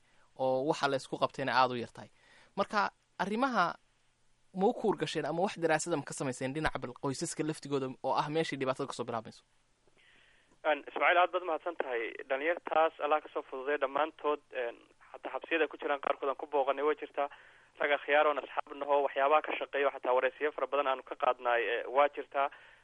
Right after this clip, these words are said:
Speaker 2: waalidiin fara badan oo ilmahoogii bartaa ay mareen oo aan, aan la kulannay, eh, waa jirtaa. Marka,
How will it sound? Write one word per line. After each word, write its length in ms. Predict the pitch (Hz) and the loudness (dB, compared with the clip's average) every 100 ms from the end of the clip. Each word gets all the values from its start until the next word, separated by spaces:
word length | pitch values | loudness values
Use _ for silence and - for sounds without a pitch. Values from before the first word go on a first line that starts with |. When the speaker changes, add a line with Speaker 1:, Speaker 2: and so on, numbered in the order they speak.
| - | -2
Speaker 2:
waalidiin 300 | 127 147 175 | 0 0 -2
fara 200 | - 135 | -4 -4
badan 220 | 143 147 | -2 0
oo 80 | 147 | -2
ilmahoogii 340 | 143 156 139 135 | -2 -4 -4 -4
bartaa 280 | 151 - 135 | -6 0 0
ay 80 | |
mareen 340 | 127 131 139 104 | 2 2 2 2
oo 280 | 131 123 - | 4 4 2
aan, 160 | 104 123 | -6 -4
aan 140 | 123 | -2
la 80 | 139 | -2
kulannay, 440 | - 127 123 123 110 - - - | -2 -2 0 0 -2 -8 -20 -10
eh, 140 | 110 - | -8 -6
waa 360 | 120 120 151 143 | -6 2 4 4
jirtaa. 460 | - 120 - 110 95 - _ _ _ | 0 -16 -6 -6 -6 -10 _ _ _
Marka, 500 | - - - 139 120 | -10 -8 0 2 2